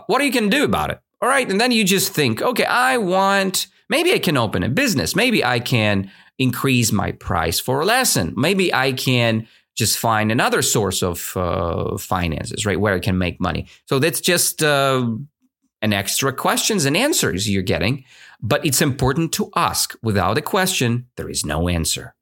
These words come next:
Okay. It's like, um, without, um, when the student is not ready, there is no teacher. Okay. When you're ready, you can go to W W W dot daniela bondarenko dot ru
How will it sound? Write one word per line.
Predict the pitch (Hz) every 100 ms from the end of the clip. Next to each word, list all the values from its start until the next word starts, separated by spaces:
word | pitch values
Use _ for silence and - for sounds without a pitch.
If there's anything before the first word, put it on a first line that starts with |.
| _
Okay. | - 82 104 - -
It's | - 123
like, | 110 95 - _ _
um, | - 95 92 87 - _
without, | 104 113 127 131 135 131 - - 104
um, | 101 98 95 95 90 - _ _ _ _ _ _ _ - -
when | 143
the | 170
student | 277 285 269
is | 165
not | 202 170
ready, | 160 127 107 110 -
there | 120
is | 113
no | 113 107
teacher. | - 76 - - - _ -
Okay. | 98 98 98 - -
When | 123
you're | 151 175
ready, | 208 262 285 311 294 _ _ _ _ _
you | - 87
can | 85 107
go | 143 135 117
to | 104
W | 98 143 143
W | 143 135 143
W | 143 135 131
dot | 120 127
daniela | 139 135
bondarenko | 139 139 143 147 120 127 117
dot | 147 139 131
ru | 156 165 143 151